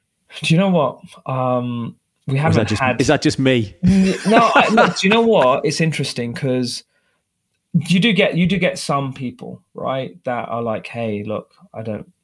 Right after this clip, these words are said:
Speaker 1: I, I don't want this gift." But with the ma-, I can tell you right now, the majority, they always redeem and they want the gift. And it's just, there's no, like, when you send a gift to someone, you know, the, the most beautiful way to do it is to send it and not want anything back. Obviously, there is a spa-,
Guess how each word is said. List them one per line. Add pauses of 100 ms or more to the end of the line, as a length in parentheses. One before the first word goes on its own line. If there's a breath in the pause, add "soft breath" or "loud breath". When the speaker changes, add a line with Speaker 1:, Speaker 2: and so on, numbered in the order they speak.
(140)
Speaker 1:
I,
I
don't
want
this
gift."
But
with
the
ma-,
I
can
tell
you
right
now,
the
majority, (100)
they
always
redeem
and
they
want
the
gift.
And
it's
just, (540 soft breath)
there's
no,
like,
when
you
send
a
gift
to
someone,
you
know,
the,
the
most
beautiful
way
to
do
it
is
to
send
it
and (540)
not
want
anything
back.
Obviously,
there
is
a
spa-,